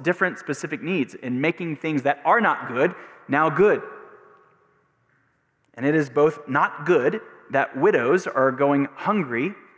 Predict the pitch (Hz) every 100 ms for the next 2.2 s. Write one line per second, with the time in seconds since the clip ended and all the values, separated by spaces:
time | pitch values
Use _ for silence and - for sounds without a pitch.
0 | _ _ _ _ _ _ _ _ _ _
1 | - 131 127 113 123 143 143 117 147 165
2 | 131 185